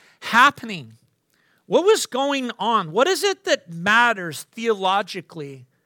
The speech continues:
spiritually for you and I? And the Bible uses a word to describe what happened on the cross. It uses this word, propitiation,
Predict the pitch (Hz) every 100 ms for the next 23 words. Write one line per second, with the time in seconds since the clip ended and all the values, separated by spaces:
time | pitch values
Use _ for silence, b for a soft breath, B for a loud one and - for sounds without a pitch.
0 | _ - - - 233 254 262 - 208 165
1 | 143 127 _ _ _ _ _ _ - 196
2 | 226 226 214 220 202 147 139 _ _ _
3 | _ _ _ _ _ - 190 240 247 302
4 | 381 381 311 240 302 294 240 240 185 202
5 | 285 254 185 196 196 175 - 220 233 254
6 | 190 208 170 - 262 277 202 190 202 202
7 | - 247 226 - 180 262 294 302 202 269
8 | - 220 165 - 170 - - - 196 202
9 | 240 - 156 113 135